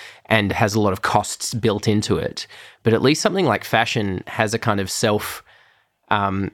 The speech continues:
renegotiating, um, plurality to it in, in extent, even though there is, even though the things that are bad about fashion tend to be abidingly bad about it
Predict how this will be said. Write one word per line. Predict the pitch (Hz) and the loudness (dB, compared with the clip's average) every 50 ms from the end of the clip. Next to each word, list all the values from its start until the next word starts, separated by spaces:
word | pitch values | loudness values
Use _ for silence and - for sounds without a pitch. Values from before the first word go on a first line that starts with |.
| _ | _
renegotiating, | 110 117 113 107 110 101 117 107 107 - - 123 117 101 104 104 101 101 101 98 95 95 - _ _ _ _ _ _ _ _ _ _ _ _ | 2 2 2 2 2 2 2 2 2 2 2 2 2 2 2 2 2 0 0 -2 -4 -4 -8 _ _ _ _ _ _ _ _ _ _ _ _
um, | - 101 98 98 92 92 92 95 98 110 - _ _ _ | 0 0 0 0 -2 -4 -4 -6 -8 -10 -14 _ _ _
plurality | - - 123 110 110 104 107 107 107 107 101 95 | -2 0 2 4 4 4 4 2 2 0 -2 -2
to | 90 - - 101 | -2 0 0 0
it | 92 - - | 0 0 0
in, | - 101 98 | 0 0 0
in | 92 - - - - 101 | 0 -2 -2 -2 0 0
extent, | 98 - - 107 95 90 | 0 2 0 0 2 2
even | 123 120 117 | 2 4 4
though | 110 107 104 | 2 2 2
there | 104 104 101 | 2 0 0
is, | - - - | -2 -2 0
even | - 139 139 135 | 0 2 2 2
though | 131 120 117 | 2 2 0
the | 104 107 | -2 -2
things | - - 131 127 123 110 | -2 0 0 0 0 0
that | 117 | 0
are | 117 98 | 0 2
bad | 113 107 110 110 | 0 0 2 2
about | 104 101 - - | 0 0 -2 0
fashion | - 110 98 98 - 110 98 95 98 - - | -2 -2 -2 0 0 -2 -2 -2 -4 -6 -6
tend | - - 107 104 101 | -4 -2 -2 -2 0
to | - 98 | -2 -2
be | 98 95 92 | -2 0 0
abidingly | 95 95 98 92 98 101 101 98 92 95 - | 0 2 2 2 2 0 -2 -2 -4 -2 -2
bad | - 95 95 95 87 | -2 -2 -2 -2 -2
about | - - - - - | -4 -2 -2 -2 0
it | - 139 147 - | -2 -2 -2 -6